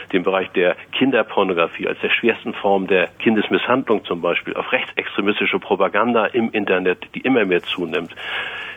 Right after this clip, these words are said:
Äh, Sie können es übertragen auf die Wirtschaftsspionage, auf Wirtschaftskriminalität, auf Frauenhandel, auf Menschenhandel. Ich, ich sag aber noch mal ganz deutlich, neunundneunzig Komma neun Prozent der Menschen in Deutschland haben mit dieser Maßnahme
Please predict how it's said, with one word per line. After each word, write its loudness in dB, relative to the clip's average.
Äh, 4
Sie -4
können 2
es 0
übertragen 2
auf -2
die -2
Wirtschaftsspionage, 2
auf -2
Wirtschaftskriminalität, -2
auf -6
Frauenhandel, 2
auf 0
Menschenhandel. -4
Ich, -2
ich -4
sag 2
aber 2
noch -4
mal 4
ganz 0
deutlich, 0
neunundneunzig 2
Komma 2
neun 2
Prozent -2
der 4
Menschen 0
in -4
Deutschland 2
haben 0
mit -2
dieser 2
Maßnahme 0